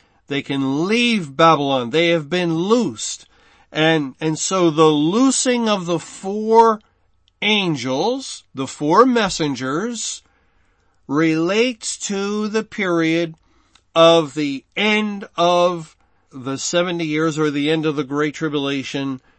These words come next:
and the beginning of Judgment Day. That also fits with Daniel and his friends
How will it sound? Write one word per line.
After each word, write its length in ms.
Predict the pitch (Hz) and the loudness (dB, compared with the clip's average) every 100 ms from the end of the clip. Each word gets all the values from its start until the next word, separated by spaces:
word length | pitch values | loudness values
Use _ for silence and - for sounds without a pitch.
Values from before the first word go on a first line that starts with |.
| _ - | _ -4
and 360 | 139 147 147 | 0 2 0
the 60 | 139 | -4
beginning 480 | 139 123 143 139 139 | -6 -4 -2 -2 -2
of 120 | 131 | -4
Judgment 540 | 131 135 120 139 131 | -4 -4 -2 -4 -2
Day. 360 | 143 135 101 - _ _ _ _ | -2 -4 -4 -12 _ _ _ _
That 380 | 113 151 165 180 | -6 2 4 4
also 640 | 202 226 233 - 175 156 | 6 4 4 0 0 0
fits 680 | 131 - 147 143 - - - - _ _ _ _ | -2 -6 -4 -4 -8 -14 -14 -18 _ _ _ _
with 540 | 131 151 160 151 - _ _ _ - 135 | -2 0 2 -2 -10 _ _ _ -20 -6
Daniel 440 | 151 156 160 160 | -2 0 0 0
and 100 | 156 | 0
his 220 | 160 175 - | 0 -2 -4
friends 800 | - 151 151 156 156 151 - | -2 0 0 -2 -6 -8 -14